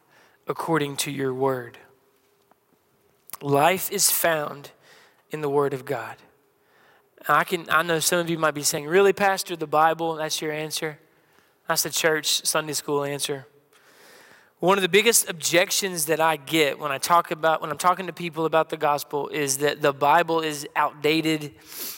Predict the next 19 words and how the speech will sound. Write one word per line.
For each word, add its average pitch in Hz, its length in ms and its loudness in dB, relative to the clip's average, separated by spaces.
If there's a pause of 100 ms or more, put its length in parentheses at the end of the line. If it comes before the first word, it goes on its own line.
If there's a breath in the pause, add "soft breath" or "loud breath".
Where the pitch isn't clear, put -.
(180 loud breath)
it's - 180 2
irrelevant. 151 920 0
Christians 175 500 -2
are 156 80 0
out 165 220 2
of 156 100 -4
touch 165 340 0
with 156 140 -8
reality. 156 560 2
We 156 160 -4
have 151 180 2
our 135 120 -4
heads 170 380 2
in 180 60 -6
the 175 120 -4
sand. 175 480 2
They 147 80 4
say, 143 360 4 (460 loud breath)
"Really? 262 540 4